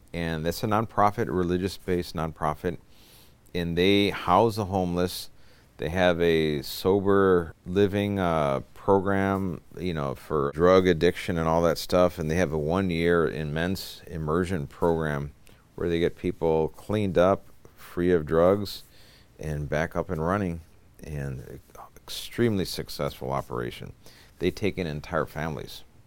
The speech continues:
That's how good this thing is. No government involvement whatsoever. Everything is by, by charity.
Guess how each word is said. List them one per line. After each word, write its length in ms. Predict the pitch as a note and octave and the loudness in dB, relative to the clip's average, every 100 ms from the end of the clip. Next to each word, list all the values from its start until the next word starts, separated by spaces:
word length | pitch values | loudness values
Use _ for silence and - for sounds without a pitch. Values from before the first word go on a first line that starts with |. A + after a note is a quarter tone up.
| _ _ | _ _
That's 120 | - | -16
how 120 | F#2 E2+ | -8 -4
good 200 | D#2+ C#2 | -4 -4
this 220 | C2+ - - | -6 -12 -16
thing 160 | - D#2 | -8 -4
is. 200 | D#2 - - - - - _ _ - - | -4 -6 -14 -20 -20 -20 _ _ -20 -14
No 480 | D2+ D#2+ F2+ F#2 F2+ - | -6 0 2 2 0 -4
government 540 | E2+ E2 E2 D#2 D2 - | -4 -2 -4 -4 -6 -10
involvement 460 | D#2+ C#2+ C#2+ C#2+ A1 | -8 -4 -4 -4 -6
whatsoever. 480 | C2 - C#2 C2 B1+ - _ _ _ - | -10 -6 -6 -6 -10 -18 _ _ _ -8
Everything 580 | D#2 E2 - D#2+ E2 D2+ - - - _ _ | -4 -4 -6 -8 -8 -10 -18 -20 -20 _ _
is 300 | C#2+ D2+ D2 | -8 -6 -6
by, 480 | - - D2+ D2 C#2 - _ _ - - - _ _ | -10 -4 -2 -2 -4 -12 _ _ -20 -20 -20 _ _
by 140 | D#2+ D2+ | -6 -6
charity. 540 | - F2 D#2+ C2+ A#1 | -2 2 2 2 -2